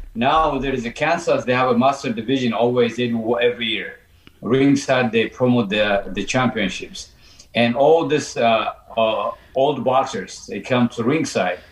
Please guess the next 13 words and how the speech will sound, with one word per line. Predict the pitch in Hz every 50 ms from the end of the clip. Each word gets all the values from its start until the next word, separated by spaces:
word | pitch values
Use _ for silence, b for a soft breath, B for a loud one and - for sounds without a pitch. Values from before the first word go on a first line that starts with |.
| b b b b b b b b -
They | 98 120 127
do | 131 127 131 -
every | 123 135 139 123 123 123 117
year | 117 117 117 117 117 117 113 - - _ _ _
on | - 104 110
summer. | 107 - - 117 120 120 107 98 95 92 90 - b b b b b b b
They | 113 117 120 120
do | 117 120 123 123 123 127 -
a | - 101
boxing. | 95 95 120 123 113 104 - - - - - -
All | 117 131 147 151 147
amateur | 139 143 139 143 143 139 - 143 123
boxers, | 110 117 110 107 104 - - - 98 98 95 - -